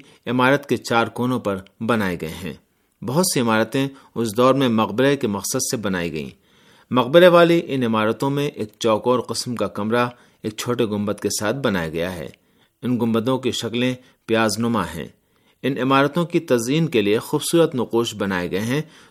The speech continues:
جو مختلف قسم کے پرندوں، بادلوں اور پھولوں پر مشتمل ہیں۔ بہت سی جگہ قرآنی کتبے، خداوند عالم اور پیغمبر اعظم صلی اللہ علیہ وآلہ وسلم کے اسماء مبارک بھی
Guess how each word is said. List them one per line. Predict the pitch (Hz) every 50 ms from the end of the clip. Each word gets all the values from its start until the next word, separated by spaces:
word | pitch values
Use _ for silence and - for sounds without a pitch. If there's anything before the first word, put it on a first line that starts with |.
| _
جو | - 135
مختلف | 139 147 - - - 156 156 147 - -
قسم | - 143 - - 160 143
کے | - 143
پرندوں، | 127 - 98 95 101 101 101 98 123 127 127 123
بادلوں | - - 92 90 85 87 98 101 110 120 123 123 - - - - - _
اور | - 104
پھولوں | 104 - - - - 139 151 160 151
پر | - 110 95
مشتمل | 92 92 - - - 90 82 78 82
ہیں۔ | 87 85 67 - - _ _ _ _ _ _ _ _ _ _ _ _ - 113
بہت | 135 156 185 185
سی | - 180
جگہ | 147 143 131 127 139 147 156 156 - - _ _ _
قرآنی | - 127 123 120 123 139 139 131
کتبے، | 131 - 110 95 95 98 123 123 127 127 - _ _ _ _ _
خداوند | - 120 113 120 117 113 107
عالم | 104 104 110 120 127 127 127 127 - _ _ _
اور | _ - 113 110 101
پیغمبر | 92 - - 107 107 107 110 110 104 110
اعظم | 110 110 110 110 104 135 131 135 131 - - -
صلی | 120 104 104
اللہ | 104 107 113 123
علیہ | 127 127 127 127 110 104 104 101
وآلہ | 101 101 98 98
وسلم | 98 101 - - 123 123 135 139 131
کے | 135 135 127 127 123 - - - - _ _
اسماء | - 110 110 - - 117 117
مبارک | 113 107 101 92 104 113 131 135 117 107
بھی | 117 120 127